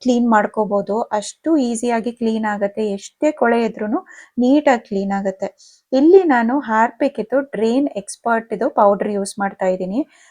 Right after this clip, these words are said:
ನಿಮ್ ಹತ್ರ Harpic ಡ್ರೈನ್ ಕ್ಲೀನರ್ ಇಲ್ಲ ಅಂದ್ರೆ ಯಾವುದೇ, ಆ, ಡ್ರೈನ್ ಕ್ಲೀನರ್ ನ ಯೂಸ್ ಮಾಡ್ಕೋಬಹುದು.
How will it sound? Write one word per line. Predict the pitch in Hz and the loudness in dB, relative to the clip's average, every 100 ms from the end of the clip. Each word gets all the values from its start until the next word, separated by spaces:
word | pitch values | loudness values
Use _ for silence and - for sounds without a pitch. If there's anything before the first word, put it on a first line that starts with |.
| _ 294 | _ 2
ನಿಮ್ | 285 | 4
ಹತ್ರ | 277 277 269 | 4 4 2
Harpic | 220 220 247 277 277 | 4 4 4 0 -2
ಡ್ರೈನ್ | - 220 226 226 | -2 0 0 0
ಕ್ಲೀನರ್ | 233 220 220 214 | -2 -2 0 0
ಇಲ್ಲ | 220 254 247 | 0 2 2
ಅಂದ್ರೆ | 196 190 185 - _ _ 277 | 0 -2 -4 -6 _ _ 4
ಯಾವುದೇ, | 277 330 349 339 | 6 6 4 2
ಆ, | 339 _ - 214 196 190 - - | 0 _ 2 4 4 4 0 0
ಡ್ರೈನ್ | 202 220 226 | 2 2 2
ಕ್ಲೀನರ್ | 226 214 214 208 214 | -2 0 0 0 -2
ನ | 226 381 | 0 2
ಯೂಸ್ | 302 233 - | 2 0 -2
ಮಾಡ್ಕೋಬಹುದು. | 202 190 - 190 190 190 | -4 -4 -6 -4 -4 -6